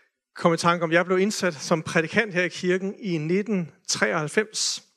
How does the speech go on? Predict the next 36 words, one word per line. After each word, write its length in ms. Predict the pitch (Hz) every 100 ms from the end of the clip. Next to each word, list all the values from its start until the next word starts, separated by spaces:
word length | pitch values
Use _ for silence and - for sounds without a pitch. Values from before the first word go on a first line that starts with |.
| _ _ _ _ _ -
Af 100 | 160
Dan 200 | 185 170
Sørensen 480 | 185 165 160 180
og 100 | 156
Carsten 400 | 143 156 156 -
Højer 300 | 156 170 175
og 440 | 156 160 135 120 135
Jørgen 300 | 143 165 170
Svendsen 440 | - 185 180 170
var 100 | 156
med, 240 | 151 156 160
og 120 | 135
nogle 160 | 135
andre, 300 | 135 147 160 143 _ - - _ _
øh, 400 | 170 139 135 131 131 - -
tidligere 540 | - 165 165 151 139 - _ _
ældstebrødre, 680 | 180 180 - 175 156 147 131
som 180 | - 127
det 100 | 135
hed 140 | 147
dengang. 320 | 143 131 123 - _ _ _ _ _ _ _ _ -
Og 60 |
jeg 80 | 147
kom 100 | 165
til 100 | 156
at 40 | 175
tænke 120 | 180
på, 40 |
at 40 | 180
jeg 80 |
holdt 160 | 175 202
nogle 140 | 196
forfærdelige 600 | - 190 - 247 - 147
prædikener 440 | 135 - 131 135 131 - -
i 60 |
starten. 400 | 214 139 123 123